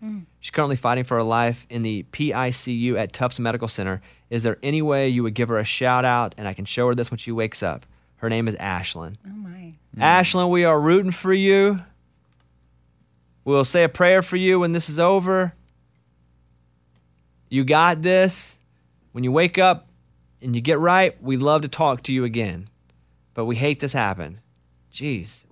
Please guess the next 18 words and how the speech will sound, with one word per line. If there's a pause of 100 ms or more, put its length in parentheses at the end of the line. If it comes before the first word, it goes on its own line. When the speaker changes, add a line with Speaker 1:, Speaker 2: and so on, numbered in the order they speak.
Speaker 2:
we,
we're
really
rooting
for
you
here,
Ashlyn. (240)
I
just
saw
this
message
pop
up
on
my
screen